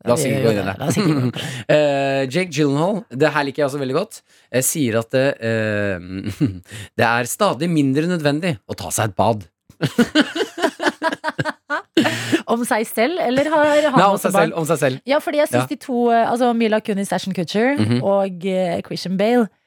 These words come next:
Speaker 2: de snakker jo om barna, at de er sånn, «Å, nå prøver vi å sette et godt eksempel», men de ta-, de gjør det jo ikke selv.
Speaker 1: Mm-mm.
Speaker 2: Jeg ser for meg at de er på badet og tar lange dusjer, så
Speaker 1: Ja.
Speaker 2: er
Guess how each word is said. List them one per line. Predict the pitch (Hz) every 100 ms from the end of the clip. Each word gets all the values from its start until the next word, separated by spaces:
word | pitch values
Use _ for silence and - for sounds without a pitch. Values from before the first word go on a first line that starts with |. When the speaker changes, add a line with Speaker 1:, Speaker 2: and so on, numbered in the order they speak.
| _ -
Speaker 2:
de | 208
snakker | 220 247 240
jo | 180
om | 180
barna, | 160 147 147 190 180 180
at | -
de |
er | 190
sånn, | 180 175
«Å, | 185 202 175
nå | 180 185
prøver | 196
vi | 160
å | 170
sette | 165 -
et | 165 170
godt | 165 -
eksempel», | 165 - 147 143 - 175 151 _ _
men | 190 180 175 165 _ 214
de | 170 175 _
ta-, | 180 - 170
de | 180
gjør | 165
det | 147
jo | 151
ikke | 247
selv. | 185 220 151
Speaker 1:
Mm-mm. | 143 160 170 127 101
Speaker 2:
Jeg | 180
ser | 202
for | 175 220
meg | 196
at |
de | 160 208 196
er | 165
på | - 165
badet | 156 143
og | 185 180
tar | 180 170 170
lange | 185 214 240 180 180 208 202 190
dusjer, | 208 - 220 208
så |
Speaker 1:
Ja. |
Speaker 2:
er | 190